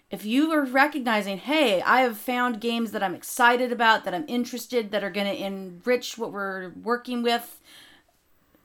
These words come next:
learn them before you try to play them.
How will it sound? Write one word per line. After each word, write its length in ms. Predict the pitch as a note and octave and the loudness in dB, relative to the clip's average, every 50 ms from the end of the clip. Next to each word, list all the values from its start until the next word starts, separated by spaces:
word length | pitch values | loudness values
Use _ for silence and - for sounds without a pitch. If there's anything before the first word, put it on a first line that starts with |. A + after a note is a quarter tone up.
| _ _ _ _ _ _ | _ _ _ _ _ _
learn 560 | - F#3+ F#3 F#3+ G#3 A3+ A#3+ B3 B3+ C4 B3+ A#3 | -16 -14 -8 -2 0 2 4 4 4 4 2 2
them 400 | B3 B3 B3 B3 A#3+ A#3 A#3 - _ - | 0 0 0 -2 -2 -4 -8 -12 _ -12
before 680 | - G#3+ G3+ - - - - G#3 G3+ G3 G#3 G#3 G3+ G3+ | -10 -8 -8 -8 -10 -14 -10 -6 -4 -2 0 0 -2 -2
you 160 | G3 F#3+ G3+ | -4 -8 -10
try 340 | G#3 - - G3 F3 F3 F3 | -12 -10 -8 -4 -4 -4 -4
to 140 | F3 G3 G3 | -4 -8 -14
play 380 | - - - F#3+ F3+ F3+ F3+ | -14 -10 -6 -4 -4 -2 -2
them. 320 | D#3+ E3+ E3 D#3+ D#3+ D#3 | -2 -2 -2 -2 -2 -2